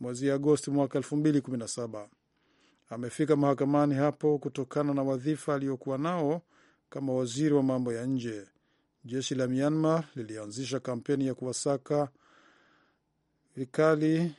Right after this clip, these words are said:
ikiwa ni majibu kwa mashambulizi na hivyo kuwalazimisha Rohingya laki saba kukimbilia katika nchi jirani ya Bangladesh.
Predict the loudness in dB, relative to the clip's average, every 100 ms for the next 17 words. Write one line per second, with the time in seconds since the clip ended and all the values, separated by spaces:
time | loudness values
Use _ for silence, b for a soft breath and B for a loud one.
0 | -14 -14 -10 -2 2 4 4 4 2 0
1 | 0 2 4 4 2 -2 0 2 2 0
2 | -2 -2 -2 0 2 2 2 0 -2 -2
3 | 0 -2 0 0 4 2 2 0 -2 0
4 | 0 2 2 2 0 0 0 0 -2 -4
5 | -6 -4 -4 -2 -4 -6 b b b b
6 | -12 -10 -2 0 4 8 8 6 0 0
7 | -2 -4 -8 0 0 2 2 0 -2 -2
8 | -4 -6 -10 -12 -14